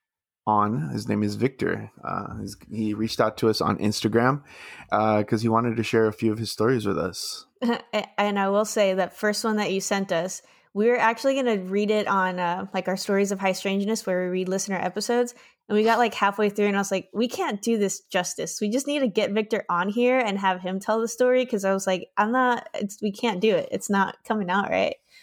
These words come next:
Speaker 2: So
Speaker 1: Yeah.
Speaker 2: we were like, "All right, let's just get him in, on in person." Um, so we're excited to have you to kinda tell us those weird, crazy-ass experiences. But it'll be, it'll be fun.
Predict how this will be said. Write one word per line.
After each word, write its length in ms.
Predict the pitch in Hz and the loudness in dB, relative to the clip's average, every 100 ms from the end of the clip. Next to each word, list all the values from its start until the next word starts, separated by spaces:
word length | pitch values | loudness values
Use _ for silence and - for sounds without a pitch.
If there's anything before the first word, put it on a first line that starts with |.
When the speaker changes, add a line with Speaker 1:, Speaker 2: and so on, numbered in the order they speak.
| _ - | _ -6
Speaker 2:
So 380 | - - 180 - | 2 2 4 4
Speaker 1:
Yeah. 380 | 113 101 98 107 - _ - | 4 4 2 0 -8 _ -4
Speaker 2:
we 100 | 196 | 0
were 100 | - | 2
like, 180 | - - - - | 0 -2 -10 0
"All 80 | - | 0
right, 180 | 208 - | 0 0
let's 200 | 190 202 | 0 0
just 140 | 190 | 2
get 140 | 202 | 2
him 140 | 196 196 | 2 0
in, 120 | 196 202 | 0 0
on 240 | 190 196 | 0 0
in 200 | 196 196 | -2 -4
person." 560 | - 185 180 - 214 208 _ - _ - | 0 0 0 -6 -8 -12 _ -20 _ -12
Um, 260 | 202 202 196 | -10 -10 -6
so 140 | 190 | 0
we're 100 | 185 | 0
excited 380 | 190 190 175 185 | 0 0 0 0
to 80 | 214 | 0
have 220 | 180 185 | 0 0
you 80 | 175 | 0
to 220 | 175 190 - | 0 -2 -6
kinda 260 | - 190 - | -8 -8 -4
tell 180 | - 185 | 0 2
us 260 | 180 - - | 2 -2 -6
those 340 | 185 190 180 - _ _ 220 233 | -2 0 0 -4 _ _ -14 0
weird, 420 | 240 233 196 - | 2 4 2 -2
crazy-ass 840 | - - 254 240 214 196 185 - | -6 2 2 4 2 4 2 0
experiences. 760 | 196 202 175 165 185 - 202 - - _ - | -2 -2 -2 -4 -6 -8 -10 -12 -20 _ -6
But 120 | - 196 | -2 0
it'll 120 | 190 | 0
be, 280 | 185 175 - | 0 -2 -4
it'll 140 | 190 | -6
be 140 | 180 175 | -6 -6
fun. 240 | - | -8